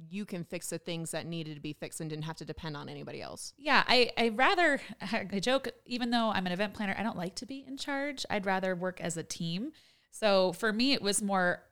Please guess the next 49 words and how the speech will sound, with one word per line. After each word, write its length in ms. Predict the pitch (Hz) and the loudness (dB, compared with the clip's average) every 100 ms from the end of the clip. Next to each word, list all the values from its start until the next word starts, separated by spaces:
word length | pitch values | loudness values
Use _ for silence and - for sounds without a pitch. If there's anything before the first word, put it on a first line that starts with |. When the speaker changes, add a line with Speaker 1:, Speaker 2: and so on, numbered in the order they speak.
| - _ _ _ | -20 _ _ _
Speaker 2:
you 140 | 220 208 | -6 -4
know, 80 | |
when 180 | 180 185 | -2 -2
my 100 | 175 | -2
team 240 | 170 240 247 | -2 0 0
and 80 | |
I 60 | 220 | 2
were 140 | 196 | 2
working 260 | 180 190 190 | 0 -2 -2
on 160 | 175 165 | -2 -2
something 400 | 170 160 160 160 | -4 -4 -4 -4
and 100 | 160 | -4
we 100 | 165 | -4
were 140 | 170 | -4
really 260 | 170 175 175 | -2 0 0
excited 460 | - - 165 165 | 0 0 0 0
on 200 | 160 156 | -4 -6
achieving 400 | 151 - 175 160 | -4 -4 -2 -4
that 180 | 160 - | -8 -8
next 220 | 156 - | -10 -8
step, 320 | - 160 - - | -6 -4 -6 -10
it, 100 | - - | -14 -12
it 100 | 170 | -6
just, 300 | 170 160 - _ _ _ _ _ _ - | -4 -4 -6 _ _ _ _ _ _ -4
it 60 | |
was 160 | 190 170 | -2 0
dumbfounded 420 | 196 185 180 165 | 0 0 -2 -2
when 120 | 160 | -4
it 80 | 160 | -6
got 260 | 160 151 - | -6 -6 -4
shut 220 | - - | -4 -4
down 300 | 165 156 156 | -6 -6 -8
by 280 | 160 151 160 | -8 -10 -10
one 180 | 165 175 | -10 -10
person 280 | 160 165 156 | -8 -8 -10
at 80 | 143 | -14
the 60 | - | -14
top 240 | - - _ _ 208 | -14 -16 _ _ -14
Speaker 1:
Mm-hmm. 240 | 190 180 175 | -10 -10 -12
Speaker 2:
or 320 | 180 160 151 156 | -12 -8 -6 -2
somebody 300 | - 165 165 | -2 0 -4
who 200 | 160 156 | -4 -6
wasn't 340 | 170 170 160 | -6 -8 -8
interested 360 | 160 160 - 156 | -8 -4 -4 -4
in 220 | 156 151 | -8 -12
the 80 | - | -16
success 420 | - - - 156 | -16 -10 -8 -6
of 60 | 156 | -8
the 220 | 151 156 | -10 -12